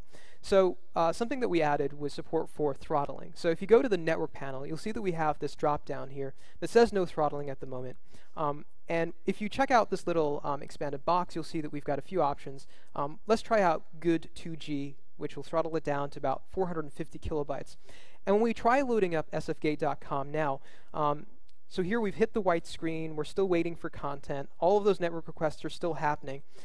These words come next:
but we don't actually have any meaningful content here. It's like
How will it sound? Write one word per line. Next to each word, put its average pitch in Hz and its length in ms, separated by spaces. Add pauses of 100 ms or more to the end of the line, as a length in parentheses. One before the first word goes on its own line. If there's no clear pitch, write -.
(220)
but 185 140
we 208 100
don't 262 160
actually 277 280
have 214 160
any 185 100
meaningful 180 400
content 175 400
here. 135 160
It's 135 100
like 156 160